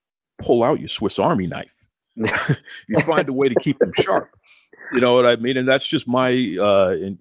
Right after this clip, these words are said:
in opinion on that, so to speak there. But I wanna say something because I,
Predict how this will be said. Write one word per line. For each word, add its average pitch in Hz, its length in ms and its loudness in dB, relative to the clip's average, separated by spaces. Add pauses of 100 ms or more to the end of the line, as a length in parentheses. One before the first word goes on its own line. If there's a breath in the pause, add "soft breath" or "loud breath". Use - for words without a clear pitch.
in 101 140 -10 (460)
opinion 156 440 0
on 82 200 -4
that, 76 260 -6 (460)
so 107 200 0
to 92 80 -2
speak - 380 -6
there. 85 280 -4 (280 loud breath)
But 147 260 0 (360)
I 214 80 0
wanna 233 220 -2
say 226 260 0
something - 400 -8
because 87 680 -4
I, 107 180 0